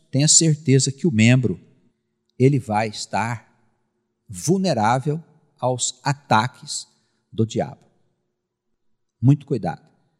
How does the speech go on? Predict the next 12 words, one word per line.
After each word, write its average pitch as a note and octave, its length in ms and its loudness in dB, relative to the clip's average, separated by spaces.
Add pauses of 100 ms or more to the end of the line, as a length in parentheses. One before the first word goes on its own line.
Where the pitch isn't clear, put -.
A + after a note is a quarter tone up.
(1400)
Nos F#3+ 180 4
próximos E3 420 6
estudos, F#3 580 2
nós F#3+ 240 2
vamos D#3+ 300 2
examinar D3+ 760 2 (1000)
alguns G3 840 2
outros A3 420 4
segmentos F3 760 4
do C#3 120 -2
capítulo C3+ 480 0
seis, - 840 2